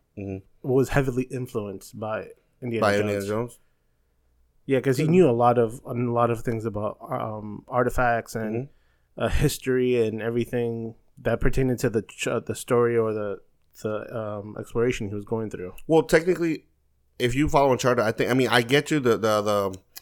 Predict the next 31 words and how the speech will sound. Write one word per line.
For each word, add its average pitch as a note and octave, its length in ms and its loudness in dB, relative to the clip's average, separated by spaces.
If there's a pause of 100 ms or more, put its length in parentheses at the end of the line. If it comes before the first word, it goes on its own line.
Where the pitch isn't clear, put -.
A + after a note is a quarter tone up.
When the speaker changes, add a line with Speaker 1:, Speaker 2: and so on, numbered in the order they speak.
(140)
Speaker 2:
The C3 140 2
feel F3 240 8
of A2+ 140 2
it. G2+ 80 -4
Speaker 1:
the B2+ 80 2
feel E3+ 320 6
of E3+ 120 6
it, D#3+ 160 6
maybe C3+ 200 2
the C3 100 4
look A#2 240 4
of D3 140 0
it D3 80 2
is A#2 120 0
more A#2 300 0
Indiana A2+ 240 -2
Jones, A#2 380 -2
but A2 160 -2
technically C3 400 -4
the G#2 80 -2
story-wise, C#3 800 0 (480)
I A#2 100 4
would D3 180 4
probably C3+ 520 0
closer, B2+ 500 -2
more A2+ 240 0
closely B2 360 -2
relate A2 240 0
it A2+ 160 -4
to, G2+ 880 -4
um, F2+ 680 0